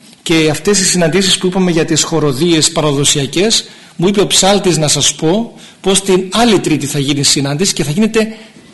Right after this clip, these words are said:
πριν την ομιλία μία ώρα, οκτώ με εννιά η ώρα θα γίνεται η συνάντηση για αυτή τη μουσική. Οκτώ με εννιά κάθε Τρίτη, από την επόμενη Τρίτη μου είπε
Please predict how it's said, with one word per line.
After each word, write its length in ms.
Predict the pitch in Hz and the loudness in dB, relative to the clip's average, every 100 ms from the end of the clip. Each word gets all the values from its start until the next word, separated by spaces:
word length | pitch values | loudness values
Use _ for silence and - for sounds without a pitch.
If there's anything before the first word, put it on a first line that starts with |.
| - | -2
πριν 200 | 202 220 | 0 2
την 100 | 202 | 4
ομιλία 340 | 180 180 208 | 4 4 4
μία 160 | 202 196 | 4 4
ώρα, 100 | 165 | 4
οκτώ 280 | - 233 226 | 2 2 4
με 80 | |
εννιά 220 | 208 202 202 | 6 6 4
η 60 | |
ώρα 120 | 196 | 4
θα 100 | 156 | 2
γίνεται 160 | 151 143 | 0 0
η 40 | |
συνάντηση 380 | 135 151 143 135 151 | 0 0 0 -2 -2
για 80 | 139 | -2
αυτή 180 | - | -4
τη 80 | 139 | -4
μουσική. 380 | 143 139 127 131 | 0 -2 -2 -4
Οκτώ 260 | 135 - 180 | -4 0 2
με 80 | |
εννιά 200 | 175 180 | 2 0
κάθε 240 | 175 170 156 | -2 -4 -4
Τρίτη, 380 | 147 220 233 226 | -2 -2 0 -2
από 200 | 185 175 | 0 0
την 140 | 160 | 0
επόμενη 300 | 170 185 175 | 2 2 2
Τρίτη 300 | 180 156 - | 0 -2 -2
μου 140 | 123 | -4
είπε 260 | 127 123 | -4 -6